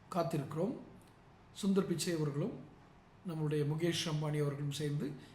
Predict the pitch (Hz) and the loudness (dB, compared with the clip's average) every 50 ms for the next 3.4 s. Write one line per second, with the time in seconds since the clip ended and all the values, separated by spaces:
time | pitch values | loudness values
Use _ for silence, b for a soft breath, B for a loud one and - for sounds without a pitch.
0 | B B B 185 180 175 196 185 170 165 156 151 - 220 226 262 262 208 - 190 | B B B 2 4 6 6 6 6 4 2 0 0 2 2 2 2 2 2 2
1 | 185 190 185 180 175 - - 196 151 151 151 151 156 151 - 160 151 143 - 151 | 4 4 4 2 0 -2 -2 0 0 2 2 0 -2 -2 -4 -4 -6 -4 -4 -4
2 | 139 131 - B B B B B B 170 175 175 165 - 170 156 - 151 143 131 | -4 -6 -6 B B B B B B 0 0 2 2 2 0 0 0 0 -2 -2
3 | 143 139 131 127 104 110 202 | -4 -4 -6 -6 -6 -6 -8